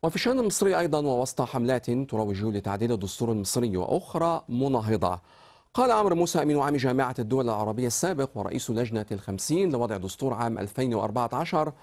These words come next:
قال إنه تم، إذا تم تعديل الدستور يجب أن يتم باحترافية شديدة وبمشاركة الأحزاب.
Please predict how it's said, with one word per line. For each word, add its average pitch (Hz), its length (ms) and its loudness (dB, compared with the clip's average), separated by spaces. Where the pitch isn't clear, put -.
قال 240 220 4
إنه 180 320 2
تم، 151 320 2
إذا 135 160 0
تم 175 340 2
تعديل 104 360 -2
الدستور 156 580 0
يجب 113 600 0
أن 127 140 2
يتم 139 560 2
باحترافية 107 760 -2
شديدة 175 580 0
وبمشاركة 143 920 0
الأحزاب. 104 680 -2